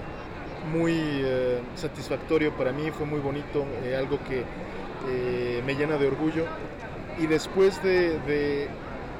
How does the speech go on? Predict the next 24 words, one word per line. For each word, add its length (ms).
todas 400
estas 500
cosas 580
tan 200
buenas, 380
eh, 220
pues, 320
como 140
si 80
fuera 180
una 220
montaña 420
rusa, 280
primero 300
subimos 440
y 60
después 400
bajamos. 520
Entonces, 600
eh, 260
he 60
escuchado 500
que 140
dicen 340